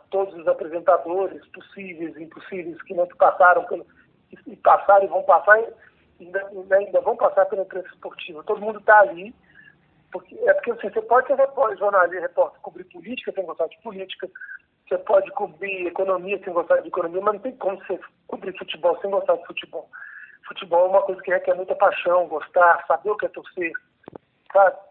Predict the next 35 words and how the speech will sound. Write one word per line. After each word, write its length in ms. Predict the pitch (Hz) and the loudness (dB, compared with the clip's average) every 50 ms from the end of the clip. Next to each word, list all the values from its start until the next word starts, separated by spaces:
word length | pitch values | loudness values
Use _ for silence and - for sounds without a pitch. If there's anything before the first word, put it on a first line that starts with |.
| _ _ _ _ _ _ _ _ - | _ _ _ _ _ _ _ _ -4
Saber 240 | 185 175 - 175 196 | -4 -4 -2 -4 -6
o 60 | 196 | -6
que 160 | 196 190 185 | -4 -2 0
é, 180 | 180 180 190 185 | 0 0 -2 -4
o 60 | 160 | -8
que 140 | - - 165 | -10 -10 -10
é 40 | |
vibrar, 480 | 160 165 175 - 175 170 165 165 151 - | -10 -10 -8 -2 2 4 6 4 4 2
saber 220 | - 156 160 180 | -2 -6 -4 -4
o 60 | 196 190 | -6 -4
que 120 | - 190 | -2 0
é 240 | 180 180 170 165 - - | 2 4 4 2 0 -4
sofrer 540 | - - 175 - - - 185 185 185 175 - - | -8 -10 -10 -8 -6 -6 -4 -4 -4 -4 -6 -8
com 120 | - 165 | -12 -16
uma 60 | 156 151 | -14 -10
derrota, 580 | 170 143 135 165 170 165 151 - - 156 - _ _ _ _ _ - - - _ _ _ - | -10 -6 -2 0 0 0 0 -2 -8 -18 -18 _ _ _ _ _ -20 -20 -20 _ _ _ 0
né? 200 | - 175 190 185 | 2 4 4 4
Então, 360 | 175 - 190 185 190 185 185 - - - - _ _ _ _ - | 2 2 2 2 2 2 -2 -10 -20 -20 -20 _ _ _ _ 0
é, 240 | 175 165 165 170 165 | 2 4 4 4 2
futebol 360 | 160 - 196 - 190 214 226 226 | 0 -4 -10 -4 0 0 0 0
precisa 360 | 226 196 - 233 196 202 190 | -2 -8 -16 -12 -8 -8 -8
disso. 300 | - - 156 - 180 165 | -8 -12 -18 -14 -14 -12
Você 100 | - 226 | -12 -12
precisa 320 | 220 - - 247 208 254 247 | -14 -14 -14 -8 -6 -4 -2
torcer 380 | - 269 - - - 220 208 | 0 0 0 0 -2 -4 -4
pra 120 | 208 226 240 | -4 -6 -10
um 60 | 233 | -10
time 280 | - - 226 226 233 | -10 -12 -12 -12 -4
pra 160 | 226 269 262 262 | -2 0 0 2
saber 240 | 262 269 196 233 | 2 0 2 0
o 60 | 226 220 | -2 -4
que 120 | - 240 240 | -4 -8 -8
é 40 | 226 | -8
isso, 320 | 180 156 _ _ - - 156 | -8 -12 _ _ -20 -12 -10
né? 120 | 165 170 | -10 -10